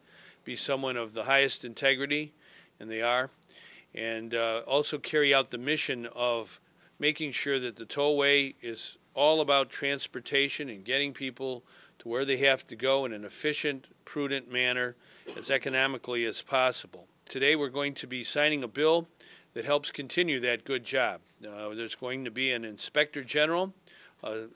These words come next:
established by law at the tollway to have a formal, uh, inspector general, uh, independent, uh, someone who can carry out, uh, the kind of eyes and ears that the public needs to protect the common good and protect the toll payers.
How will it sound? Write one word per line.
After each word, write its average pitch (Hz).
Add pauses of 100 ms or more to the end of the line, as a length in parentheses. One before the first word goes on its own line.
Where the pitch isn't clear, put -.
(200)
established 143
by 143
law 139 (360)
at 139
the 147
tollway 151 (340)
to 117
have 120
a 110
formal, 175 (600)
uh, 110 (120)
inspector 151
general, 147 (540)
uh, 110
independent, 143 (340)
uh, 113
someone 147
who 143
can 120
carry 151
out, 131
uh, 113
the 113
kind 135
of 110
eyes 139
and 131
ears 135
that 110
the 104
public 131
needs 135
to 113 (320)
protect 131
the 117
common 143
good 127
and 110
protect 120
the 120
toll 117
payers. 120